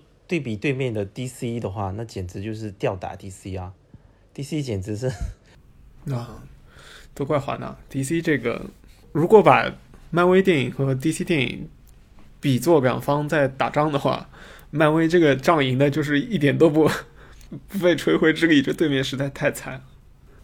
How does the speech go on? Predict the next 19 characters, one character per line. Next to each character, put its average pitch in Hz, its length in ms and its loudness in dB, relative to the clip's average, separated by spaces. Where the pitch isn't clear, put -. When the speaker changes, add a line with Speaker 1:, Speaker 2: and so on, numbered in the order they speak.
Speaker 2:
就 156 80 -6
不 156 80 -4
知 170 40 2
道 170 80 2
在 170 120 -2
干 160 200 -2
什 135 140 -6
么。 - 40 -12
Speaker 1:
对 151 100 0
面 139 120 0
是 139 60 -10
可 123 220 -6
恶 123 80 0
的 127 100 -2
资 143 180 -4
本 107 200 -2
家 95 200 -6
吧？ - 160 -12
Speaker 2:
<laughs> - 360 0